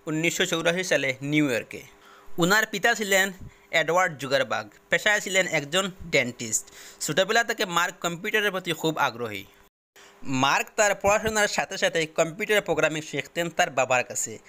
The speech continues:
যে বয়সের ছেলেমেয়েরা কম্পিউটারে গেম খেলে, ওই বয়সে মার্ক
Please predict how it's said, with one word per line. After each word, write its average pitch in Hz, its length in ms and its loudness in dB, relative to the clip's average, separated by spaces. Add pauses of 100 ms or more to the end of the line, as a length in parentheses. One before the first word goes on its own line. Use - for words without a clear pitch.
(280)
যে 139 280 2
বয়সের 208 380 2
ছেলেমেয়েরা 180 540 2
কম্পিউটারে 185 640 0
গেম 147 300 0
খেলে, 139 300 0 (280)
ওই 190 160 4
বয়সে 170 400 2
মার্ক 147 340 0